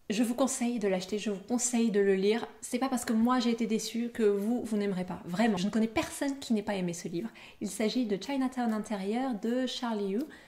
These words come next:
qui raconte, euh, la vie de Will et de sa famille américaine émigrée. Will est un acteur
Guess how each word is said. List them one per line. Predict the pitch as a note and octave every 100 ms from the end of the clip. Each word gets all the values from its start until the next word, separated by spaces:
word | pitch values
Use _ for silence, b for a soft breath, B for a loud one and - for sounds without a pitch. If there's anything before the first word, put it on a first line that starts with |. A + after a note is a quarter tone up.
| B B B -
qui | - E4+ F4
raconte, | C#4 A#3 B3 C4 B3+ -
euh, | A3+ G3+ G3 F#3+ F#3 F#3 F3+ F3+
la | F3+ G3
vie | F#3 G#3+ A3+ - _ _ _ -
de | D#3+ F#3+ F#3 F3+ E3+ D#3+ D3+
Will | - E4+ G4 E4+ A3+ F#3+ B B B -
et | G3 E3+
de | E3+
sa | F3 E3+
famille | E3 D#3+ G3 B3+ G3
américaine | F#3 F3 E3+ F3+ E3
émigrée. | D#3+ E3 A3+ G#4
Will | A#3+ C#4 C4+
est | A#3 A3+
un | F#3+ F#3+ G3+
acteur | A3+ - E3+ G#3